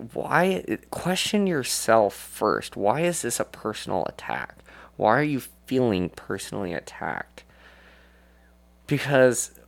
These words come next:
what I've realized as I've worked as a wellness consultant with most people is that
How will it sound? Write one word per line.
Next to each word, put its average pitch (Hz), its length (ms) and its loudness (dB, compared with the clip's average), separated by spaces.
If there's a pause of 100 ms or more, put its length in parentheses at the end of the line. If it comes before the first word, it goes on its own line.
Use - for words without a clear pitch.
what 123 140 4
I've 117 180 6
realized 113 840 4
as 104 200 6
I've 98 180 4
worked 98 480 -2
as 95 180 2
a 92 40 -6
wellness 98 540 -2
consultant - 720 -4
with 90 220 -4
most 98 360 -2
people 92 560 -2
is 87 240 -2
that 90 340 2